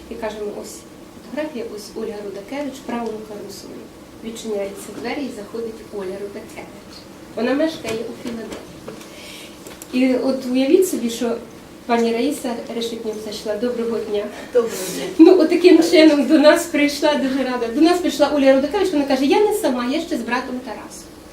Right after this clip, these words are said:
Speaker 1: Так, вони нікому не сказали про це, не повідомивши. Вони приїхали,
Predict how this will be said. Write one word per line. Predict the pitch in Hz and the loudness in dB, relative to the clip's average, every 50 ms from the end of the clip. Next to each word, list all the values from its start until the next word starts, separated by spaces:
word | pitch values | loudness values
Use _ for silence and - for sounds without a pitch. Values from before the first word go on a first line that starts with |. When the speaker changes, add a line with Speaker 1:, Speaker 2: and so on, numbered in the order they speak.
| - - - - - | -20 -20 -20 -4 2
Speaker 1:
Так, | 330 320 330 - - - - - - | 2 2 2 2 -4 -12 -16 -8 -2
вони | 262 262 294 302 | 2 4 6 8
нікому | 311 311 - - 392 392 349 294 | 6 6 4 2 2 4 4 4
не | 269 | 2
сказали | 254 - - 233 - - - - 190 190 185 - | 2 -4 -6 -8 -10 -10 -10 -12 -14 -14 -16 -14
про | - 202 196 - | -14 -14 -12 -10
це, | 214 214 | -8 -6
не | 262 | -6
повідомивши. | 254 262 240 220 220 202 202 196 180 196 214 - - - 240 | -4 -6 -6 -6 -8 -10 -10 -10 -10 -10 -12 -12 -12 -10 -4
Вони | 233 262 311 311 | 0 2 2 2
приїхали, | - - 285 262 285 370 370 370 - 262 233 220 | 2 2 0 0 2 2 0 0 -2 -2 -4 -4